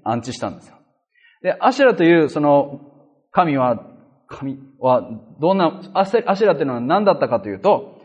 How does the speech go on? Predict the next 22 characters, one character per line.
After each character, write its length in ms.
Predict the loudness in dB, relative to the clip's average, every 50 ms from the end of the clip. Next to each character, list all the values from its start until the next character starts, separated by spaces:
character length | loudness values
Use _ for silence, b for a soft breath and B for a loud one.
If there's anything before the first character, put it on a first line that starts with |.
| b b b
そ 120 | _ -8 -6
の 180 | -4 -4 -6 -6 -10 -18 -20 _ _ _
他 120 | -8 -8 -4
産 580 | 0 0 0 0 -2 -6 -10 -12 -18 -20 -20 _ _ _ _ _ _ _ _ _ _ _ _ _ _
の 460 | 0 2 2 2 0 -2 -10 -20 -20 _ _ -2
女 160 | 0 0 2
神 200 | 2 2 2 0
だ 80 | -2
っ 80 | -4 -4
た 100 | -6 -6
と 80 | -4 -4
い 60 | -4
う 20 |
ふ 40 | -2
う 40 | -2
に 420 | -4 -4 -6 -10 -16 -20 -20 -20 -14
さ 120 | -10 -8
れ 100 | -8 -8
て 100 | -10 -12
い 60 | -14 -16
ま 140 | -16 -18
す。 220 | -20 -20 -20 _